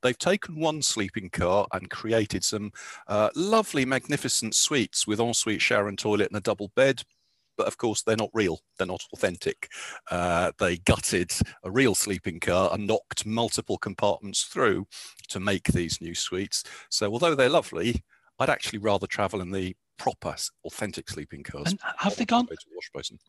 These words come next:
Speaker 2: have they gone air conditioned in the, the
Speaker 1: I
Speaker 2: refurbished
Speaker 1: don't know,
Speaker 2: ones?
Speaker 1: actually. I mean, that's the other thing, of course. In the nineteen twenties, they didn't have air conditioning, uh, at least not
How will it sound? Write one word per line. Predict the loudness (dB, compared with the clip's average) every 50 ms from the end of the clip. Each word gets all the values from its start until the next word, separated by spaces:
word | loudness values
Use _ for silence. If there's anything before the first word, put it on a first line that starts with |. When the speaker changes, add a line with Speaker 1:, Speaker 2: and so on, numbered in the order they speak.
| _ _ -6
Speaker 2:
have | -4 -2 -2
they | 0 0
gone | 2 2 2
air | 2 0 -2 -2
conditioned | -2 -4 -2 -2 -2 -2 -2 -2 -2 -2 -4 -4 -4 -4
in | -4 -4 -4 -4 -4
the, | -4 -4 -4 -4 -4 -6 -8 -10 -12 _ _ _ _ -20 -14 -8 -6
the | -4
Speaker 1:
I | -2
Speaker 2:
refurbished | -2 -2 -2 0 2 2 2 2 2 2 2
Speaker 1:
don't | 2 2 2 0 -2
know, | -2 0 2 4 4
Speaker 2:
ones? | 4 4
Speaker 1:
actually. | 2 2 0 2
I | 2
mean, | 2 2
that's | 2 2 2 4
the | 4 6
other | 6 6 6 4
thing, | 4 4 2 0
of | -2 -4
course. | -4 -2 -2 -2 -2 -4
In | -2
the | -2
nineteen | 0 0 0 -2 -4 -8
twenties, | -4 -4 -4 -4 -4 -6 -8 -4
they | -2 0 0
didn't | 0 0 -4 -4 -6
have | -4 0 2
air | 2 2 2
conditioning, | 0 -2 -4 -2 -2 -2 -2 -4 -8 -12 -14 -18 -20 -20 -18 -18 -18 -10 -4 -2
uh, | -2
at | 0 0
least | -2 -2 -2 -2 -4
not | -6 -4